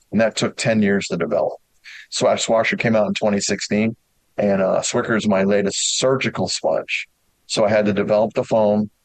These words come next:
uh, and it had to be, you know, D H P, P-, B P A, latex free, Prop sixty-five compliant,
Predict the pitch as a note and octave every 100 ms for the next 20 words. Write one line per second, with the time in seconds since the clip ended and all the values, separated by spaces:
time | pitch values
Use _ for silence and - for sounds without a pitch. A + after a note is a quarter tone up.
0 | - - - _ - G2+ F#2 F2 G#2 A2
1 | G#2+ G#2+ G2 G#2 G#2 G#2 G2 G2 F2+ G#2+
2 | A2+ G#2+ G#2 - - G#2 G2 G#2+ - -
3 | A2 G#2+ A2 G#2 G#2 G2+ G2 G2 F#2+ G#2
4 | - G#2+ G#2+ - G#2 G2 G2 G2 G2+ -
5 | G2+ - G2+ G2 G2 - G#2 G#2 G#2 G#2+
6 | -